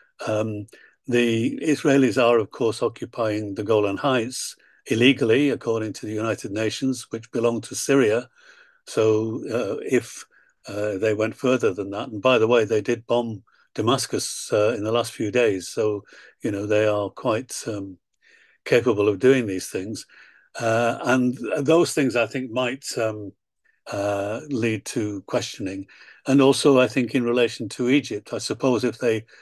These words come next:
did decide that they were going to literally drive all of the Palestinians out of Gaza into the Sinai,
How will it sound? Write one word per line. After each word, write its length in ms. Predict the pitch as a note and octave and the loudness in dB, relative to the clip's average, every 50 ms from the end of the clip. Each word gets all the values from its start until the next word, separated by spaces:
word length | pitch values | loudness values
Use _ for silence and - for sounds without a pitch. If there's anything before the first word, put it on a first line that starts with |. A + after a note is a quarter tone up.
| - _ _ _ _ | -20 _ _ _ _
did 220 | C#3 C#3+ C#3+ C3+ | 2 2 2 0
decide 420 | - A#2 A2+ - - A2+ G#2+ G2+ F#2 | -2 -6 -4 -2 -2 -2 -2 -2 -2
that 120 | A2 A2 A2 | -4 -2 0
they 120 | A2 G#2+ | 0 0
were 80 | G#2 G2+ | 2 0
going 180 | G#2+ G#2+ G#2 | -2 -4 -4
to 300 | G#2 G2+ G2+ G2+ G2 G2 - _ - - _ _ _ _ _ _ - | -4 -4 -4 -6 -8 -10 -14 _ -20 -20 _ _ _ _ _ _ -2
literally 440 | B2+ A#2 A2+ - - A#2 G#2+ G#2 | -2 -2 -2 -2 -2 0 0 0
drive 360 | G2 A2+ A2+ A2+ A2+ A2+ G2+ G#2 | 4 4 6 6 6 6 6 4
all 220 | A2+ A2+ A2 G#2+ | 4 4 4 2
of 80 | G2 - | 2 0
the 100 | G#2+ F2+ | -4 -6
Palestinians 600 | - B2 A2 G2 - - - A2+ G#2+ G#2 G2 G2 | -6 -8 -8 -8 -8 -8 -6 -6 -4 -4 -2 -2
out 200 | A2 G#2 G2 - | -2 -2 -2 -4
of 100 | G#2+ F#2+ | -8 -6
Gaza 360 | - A#2 G#2 G2+ F#2 A2 G2+ | -4 -4 -4 -2 -2 -2 -2
into 280 | G#2 G#2+ A2 - - G#2 | -2 -4 -6 -8 -6 -6
the 100 | G2+ F#2 | -6 -6
Sinai, 540 | - - B2 A#2+ B2 A#2+ A2 G2 F#2+ F#2 | -4 -2 -2 -2 0 -2 -4 -6 -8 -10